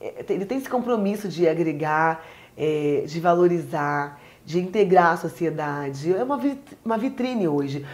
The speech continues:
Você pega um sambista pra dar uma entrevista, ele vai sair muito bem. Por, por menor que tenha sido a, a experiência dele, né, nos estudos, né, educacional, mas ele vai saber se comportar. O sambista do passado, é, tinha uma,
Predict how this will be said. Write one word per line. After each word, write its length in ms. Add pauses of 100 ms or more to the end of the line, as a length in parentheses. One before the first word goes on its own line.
(160)
Você 100
pega 220
um 20
sambista 320
pra 80
dar 80
uma 80
entrevista, 680
ele 100
vai 140
sair 200
muito 240
bem. 400 (420)
Por, 260
por 200
menor 300
que 100
tenha 240
sido 380
a, 60 (200)
a 60
experiência 400
dele, 220
né, 500 (260)
nos 160
estudos, 680
né, 140
educacional, 600
mas 200
ele 140
vai 200
saber 240
se 40
comportar. 560 (580)
O 100
sambista 340
do 100
passado, 800 (140)
é, 240
tinha 280
uma, 460